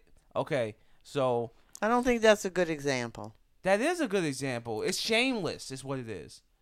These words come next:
Speaker 1: It's shameless. That's the point. It's shameless. Yeah, he's not gonna be at the club, but why is Martin Luther King on a flyer for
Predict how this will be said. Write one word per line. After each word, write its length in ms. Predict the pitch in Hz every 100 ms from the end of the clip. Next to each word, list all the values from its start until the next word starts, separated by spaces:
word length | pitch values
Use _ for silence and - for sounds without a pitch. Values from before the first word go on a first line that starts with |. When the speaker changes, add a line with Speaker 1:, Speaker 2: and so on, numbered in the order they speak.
| _ _ _
Speaker 1:
It's 160 | - -
shameless. 800 | - 196 208 175 110 - - - _ _ _ _ _ _ _ _ _ _ - _
That's 240 | 185 190
the 80 | 180
point. 360 | - 147 95 - - -
It's 160 | 151
shameless. 720 | - 190 185 160 120 73 - - _ - - - _ _ - - 165
Yeah, 240 | 233 214
he's 200 | 185 180
not 180 | 202 190
gonna 140 | 190
be 140 | 180 180
at 100 | 165
the 60 |
club, 460 | 151 - 196 180 135
but 180 | 151 143
why 320 | 165 202 220
is 300 | 220 170 202
Martin 320 | 147 196 202 196
Luther 220 | 214 202
King 480 | - 208 196 165 156 - - -
on 160 | 175
a 40 | 180
flyer 600 | - 180 202 202 180 170
for 480 | - 185 180 165